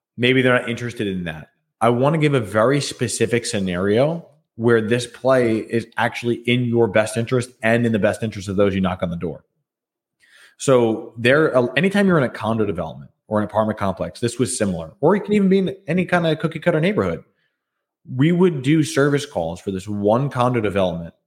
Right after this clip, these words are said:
and we found out through the constant working in that development that they all had similar Bryant panels. They all had them,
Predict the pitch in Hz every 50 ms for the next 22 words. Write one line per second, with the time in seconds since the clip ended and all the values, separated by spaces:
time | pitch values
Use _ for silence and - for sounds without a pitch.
0 | - 113 110 113 113 104 - - - 123 123 131 131 123 123 135 143 143 113 95
1 | 90 - - _ _ _ - - - - 127 131 147 156 156 131 135 131 131 -
2 | - - - 110 123 135 131 - - 127 113 101 95 110 127 127 - 120 113 107
3 | 98 95 90 80 92 87 117 139 143 127 107 95 90 87 - _ _ _ _ _
4 | _ _ - 104 - 120 113 110 - - _ - 107 113 120 135 143 147 143 107
5 | - - - 120 120 123 120 110 104 101 - - - - - 113 117 123 123 120
6 | 120 117 104 95 - - 98 101 101 98 107 113 113 107 110 - - - - 98
7 | 98 101 98 73 - _ - - - - _ _ _ _ _ _ _ _ _ _
8 | _ _ _ - 113 120 123 117 - 101 110 120 127 139 143 131 - - 120 135
9 | 147 147 135 101 92 80 - 95